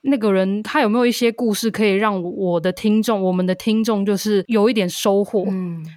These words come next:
Speaker 1: 然后我还会再针对不同的来宾，就是设计不同的问题。
Speaker 2: 嗯哼。
Speaker 1: 所以这也是为什么在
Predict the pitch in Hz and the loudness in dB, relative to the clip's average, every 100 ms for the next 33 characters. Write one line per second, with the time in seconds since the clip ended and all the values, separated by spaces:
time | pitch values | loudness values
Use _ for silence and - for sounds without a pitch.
0 | _ 240 240 320 208 202 214 254 262 240 | _ 0 2 4 4 2 2 2 0 0
1 | 233 240 240 214 202 196 185 175 180 202 | 0 2 0 0 0 0 2 0 0 0
2 | 214 208 220 196 233 196 - 196 208 196 | 0 0 0 0 0 -2 -2 -4 -4 -2
3 | 170 170 170 202 175 165 - - 185 190 | -2 0 0 0 -2 -4 -12 -8 -6 -4
4 | 202 214 262 294 240 214 277 202 247 247 | -6 -4 0 2 0 0 0 0 0 0
5 | 208 190 180 233 202 202 | 0 -2 -2 0 0 -2